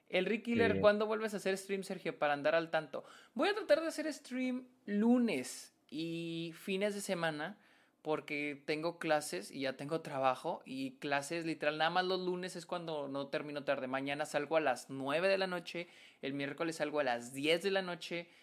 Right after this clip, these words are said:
Speaker 1: el jueves salgo a las siete y media, y el viernes no hago nada, entonces probablemente también los viernes haga <laughs> streams. Así que seguro, seguro, fin de semanas y lunes, así que para que estén pendientes.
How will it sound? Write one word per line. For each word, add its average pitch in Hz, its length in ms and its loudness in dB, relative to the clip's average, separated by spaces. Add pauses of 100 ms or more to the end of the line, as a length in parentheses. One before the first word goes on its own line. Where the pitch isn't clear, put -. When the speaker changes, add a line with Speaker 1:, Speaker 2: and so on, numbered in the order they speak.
(280)
Speaker 1:
el 135 680 -2
jueves 151 360 0
salgo 156 280 2
a 156 40 8
las 139 220 4
siete 165 400 0
y 226 60 -2
media, 190 520 0 (200)
y 147 360 -2
el 165 140 8
viernes 180 300 4
no 180 100 2
hago 175 160 4
nada, 165 240 4
entonces 147 240 -6
probablemente 143 380 -2
también 139 180 -4
los 135 140 -8
viernes 135 500 -10 (500)
haga 135 680 2
<laughs> 139 60 -6
streams. 131 680 -8 (260)
Así 165 220 -2
que 156 220 0
seguro, 269 400 0
seguro, 262 380 0
fin 226 160 -4
de 220 80 -6
semanas 196 460 -4
y 165 140 -2
lunes, 165 580 -2
así 127 200 -10
que 135 280 -8
para 135 340 -10
que 131 80 -14
estén 139 380 -12
pendientes. 131 680 -12